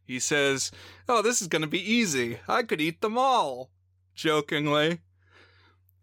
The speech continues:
Then they're off to In-N-Out. So that's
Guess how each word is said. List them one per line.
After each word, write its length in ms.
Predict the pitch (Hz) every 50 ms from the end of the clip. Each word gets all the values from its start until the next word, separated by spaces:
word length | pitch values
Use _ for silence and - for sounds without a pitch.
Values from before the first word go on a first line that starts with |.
| _ _ _ _ -
Then 160 | - 156 165
they're 160 | 165 165 165 165
off 280 | 165 170 170 165 - -
to 400 | - 180 170 160 160 156 160 - -
In-N-Out. 560 | - 190 190 170 151 143 123 113 110 - -
So 260 | - - - - 139
that's 480 | 135 151 165 156 - - - - -